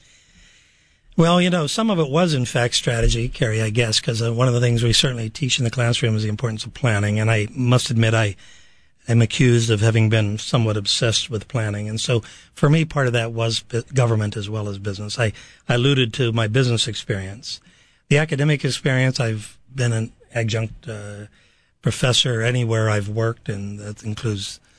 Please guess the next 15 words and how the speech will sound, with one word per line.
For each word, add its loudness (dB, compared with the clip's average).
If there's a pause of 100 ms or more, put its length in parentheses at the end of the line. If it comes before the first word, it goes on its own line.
(280)
George 2
Washington -2
University -6
and -18
American -12
University -14
and -20 (280)
University -2
of -10
Connecticut -8 (560)
and -2
Penn -2
State. -2 (680)
But, 2
um, 2